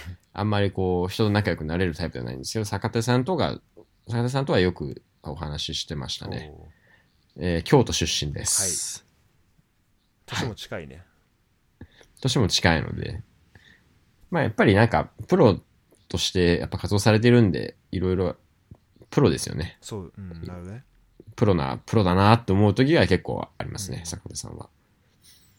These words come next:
Speaker 1: はい、次、えー、堀江さん。もうめちゃめちゃプロです。
Speaker 2: そうだね、だってもう、
Speaker 1: パナ-、はい。
Speaker 2: あ、いいよ。
Speaker 1: やっぱりもう三十超えて、まあ、でも正直やっぱり、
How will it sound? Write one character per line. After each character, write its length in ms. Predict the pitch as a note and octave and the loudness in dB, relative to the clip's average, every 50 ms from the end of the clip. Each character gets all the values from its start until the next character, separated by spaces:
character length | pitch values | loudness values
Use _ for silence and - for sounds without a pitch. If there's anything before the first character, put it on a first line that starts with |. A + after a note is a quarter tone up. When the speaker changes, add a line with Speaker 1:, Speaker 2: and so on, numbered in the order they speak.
| _ _ _ _ _ _ _ _ _ _ _ _ - _ _ _ - - | _ _ _ _ _ _ _ _ _ _ _ _ -20 _ _ _ -10 -4
Speaker 1:
は 60 | - F#2 | -2 -2
い、 120 | E2+ - - - | -2 -4 -10 -12
次、 440 | - - E2+ E2+ E2 E2 D#2+ - - | -8 -2 0 2 2 2 2 0 -2
え 260 | D#2+ D#2+ D#2 D#2 D2+ | -2 -2 -2 -2 -4
ー、 40 | D2 | -2
堀 200 | - F2+ F#2 F#2+ | 0 2 4 4
江 60 | F#2+ | 4
さ 200 | F#2+ - F#2+ F2+ | 4 4 2 2
ん。 280 | F2 F2 E2+ E2 D#2 - - _ _ _ _ _ _ _ _ _ _ - | 2 2 0 0 -2 -6 -10 _ _ _ _ _ _ _ _ _ _ -8
も 100 | E2 D#2+ | -6 -4
う 20 | |
め 120 | D#2+ F2 | -4 -2
ち 80 | - - | 0 2
ゃ 40 | A2 | 2
め 100 | A2 A2 | 2 4
ち 100 | - A2 | 4 4
ゃ 140 | G#2 G#2 G#2 - | 4 4 2 2
プ 100 | - F#2+ | 2 2
ロ 80 | E2+ - | 2 2
で 60 | - | -2
す。 160 | - - - B2 | -6 -6 -6 -8
Speaker 2:
そ 40 | |
う 20 | G2+ | -8
だ 120 | F#2 F#2 G2 | -10 -12 -12
ね、 60 | F#2+ | -12
だ 60 | G2 | -14
っ 40 | F#2+ | -14
て 100 | - G2+ | -14 -14
も 180 | G2+ F#2+ F#2 | -14 -12 -8
う、 100 | F2+ F#2+ F#2+ | -8 -6 0
Speaker 1:
パ 120 | - D3+ | 2 2
ナ-、 100 | F#3 G#3 - | 2 2 -2
は 500 | - - - D#2 G#2+ G#2+ G2 E2 C#2+ - | -6 -8 -4 -2 2 2 4 2 2 0
い。 160 | - A2 G#2+ - _ _ _ _ _ - | -6 -10 -12 -12 _ _ _ _ _ -12
Speaker 2:
あ、 100 | A2 G#2+ | -12 -10
い 60 | G2 | -10
い 40 | F#2 | -12
よ。 180 | E2+ D2+ - _ _ _ | -14 -16 -18 _ _ _
Speaker 1:
や 80 | A#2 A2+ | -16 -2
っ 40 | |
ぱ 100 | - B2+ | 2 2
り 180 | G#2 E2+ D#2 E2 | 2 4 2 2
も 200 | G2+ A#2+ A2+ F2 | 2 2 2 2
う 20 | F2 - - _ - | 0 -4 -10 _ -10
三 420 | - - D3+ D#3 D3+ D#3 D3+ C#3+ | -8 -4 0 2 4 4 6 4
十 260 | A#2+ G#2 F2+ E2+ D#2+ D#2+ - | 4 4 2 2 0 0 0
超 120 | - G2+ | 0 2
え 80 | G#2+ A2 | 2 2
て、 480 | - - G#2+ G#2+ G#2+ G#2+ G#2+ - - _ _ _ _ _ _ _ _ _ | 2 2 2 4 4 4 2 0 -2 _ _ _ _ _ _ _ _ _
ま 140 | - F2+ E2+ | -6 -4 -4
あ、 60 | E2 | -4
で 80 | E2+ E2+ | -4 -6
も 80 | D#2 F#2 | -8 -4
正 160 | - D#3+ F3 | -2 0 0
直 100 | F3 D3+ | 2 2
や 120 | A2 F2 | 0 0
っ 40 | - | 2
ぱ 100 | - G2+ | 2 0
り、 280 | D2+ B1 A1+ - - | 0 -2 -6 -10 -12